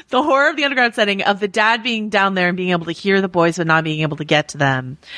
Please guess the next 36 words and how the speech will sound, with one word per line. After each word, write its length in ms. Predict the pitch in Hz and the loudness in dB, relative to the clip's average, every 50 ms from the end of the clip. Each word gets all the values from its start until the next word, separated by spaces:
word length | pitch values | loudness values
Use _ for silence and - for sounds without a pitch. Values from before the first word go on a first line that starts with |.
| - - - | -18 -10 -6
And 140 | - 170 180 | -4 -2 -2
then 80 | 185 190 | 0 2
the 140 | 208 214 | 2 4
idea 380 | 208 202 190 185 190 190 185 180 | 4 2 2 2 2 2 4 4
that 140 | 175 165 - | 2 0 0
they 120 | 180 175 | 2 4
all, 160 | 165 160 160 | 4 4 4
like, 260 | 151 151 151 151 - - | 2 0 -2 -2 -2 0
died 360 | 165 156 156 156 156 151 156 | 2 2 4 2 2 0 -2
in 100 | 151 147 | -6 -8
this 160 | 143 - - | -10 -14 -10
cave-in, 680 | - - 151 147 147 143 139 139 139 135 131 131 131 151 _ _ - - - - _ _ - | -8 -4 -2 -2 -2 -2 -4 -4 -4 -6 -6 -10 -12 -14 _ _ -20 -20 -20 -20 _ _ 0
uh, 160 | 151 147 135 | 0 0 0
slowly. 760 | - - - 170 165 160 160 151 131 120 123 127 147 190 190 _ _ _ _ _ _ _ _ _ _ _ _ - | 0 -2 0 2 4 4 2 0 -2 -6 -8 -10 -12 -14 -16 _ _ _ _ _ _ _ _ _ _ _ _ 2
Um, 760 | 170 165 156 156 151 151 147 143 143 143 139 139 135 139 - _ _ _ _ _ - | 2 4 4 4 4 2 2 0 -2 -4 -8 -8 -10 -14 -16 _ _ _ _ _ -20
the, 380 | - 180 170 170 165 180 190 - | -20 -18 -18 -8 -6 -6 -6 -6
the 200 | - 180 175 202 | -6 -4 -2 0
fact 300 | 185 233 220 214 214 - - | 0 2 0 0 0 -2 -4
that 160 | 190 175 170 | -4 0 0
that 280 | 190 190 196 208 208 | 2 2 2 2 0
is, 240 | - 180 180 170 - _ _ _ _ _ _ _ - - - | 0 -4 -6 -6 -10 _ _ _ _ _ _ _ -20 -18 -8
you 160 | - 190 175 | -6 -4 -2
know, 200 | 156 151 151 147 | 0 0 0 0
based 420 | 151 - - 170 170 170 - - | -2 0 0 0 0 2 2 2
on 420 | 170 160 156 151 147 147 143 - 165 | 4 4 4 4 2 -2 -4 -4 -2
whatever 400 | 165 151 139 139 151 147 139 135 | 0 0 0 0 0 -2 -2 -4
previews 480 | - - - 180 165 156 151 151 147 | -4 -4 -2 -2 0 0 -2 -6 -6
for 80 | - 156 | -4 -2
next 260 | 147 147 143 - - | -2 -2 -2 -4 -8
week 200 | 170 165 156 - | -10 -10 -10 -8
seems 300 | - - 175 165 160 - | -6 -4 -4 -4 -4 -6
to 80 | 202 185 | -6 -4
be 240 | 185 170 147 151 - _ - | -4 -4 -4 -6 -10 _ -4
the 140 | 165 160 | -4 -4
setting 580 | 151 - - - - 170 160 165 180 175 170 170 | -4 -4 -4 0 0 2 4 4 2 2 0 -2
of 500 | - 156 156 151 151 147 143 147 - | 0 2 4 4 4 2 0 -2 -8